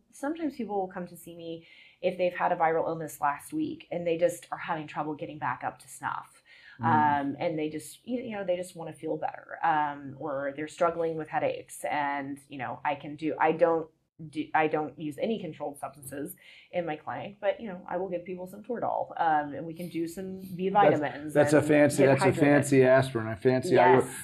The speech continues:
Speaker 2: But you can hang a bag. You can start an I V, and you've got various bags of nutrients.
Speaker 1: Mm-hmm.
Speaker 2: That sounds very safe,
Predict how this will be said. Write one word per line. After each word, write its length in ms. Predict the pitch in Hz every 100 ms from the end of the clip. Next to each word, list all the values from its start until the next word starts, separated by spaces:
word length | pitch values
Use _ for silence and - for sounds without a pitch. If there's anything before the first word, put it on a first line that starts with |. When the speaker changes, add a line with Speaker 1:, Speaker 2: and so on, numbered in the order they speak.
| -
Speaker 2:
But 80 | 147
you 120 | 190
can 140 | 185
hang 320 | 131 143 160
a 60 | 165
bag. 420 | 139 151 135 107
You 100 | 117
can 100 | 113
start 340 | 117 403 139 156
an 60 |
I 180 | 156 160
V, 440 | 147 135 117 127 - - - _ _ -
and 180 | 127 135
you've 160 | 139
got 200 | 139 131
various 340 | 135 135 139 135
bags 560 | 135 127 123 123 110
of 160 | 123 110
nutrients. 720 | 123 123 120 117 104 104 -
Speaker 1:
Mm-hmm. 160 | 285 349 466 - _ _ _ _ _ _ _ _ _ _ _ _ _ _ _ _ _ _ _ _ _ _ _ _ _
Speaker 2:
That 140 | 131 -
sounds 260 | 127 104
very 400 | 98 120 127 131
safe, 400 | 120 - 117 117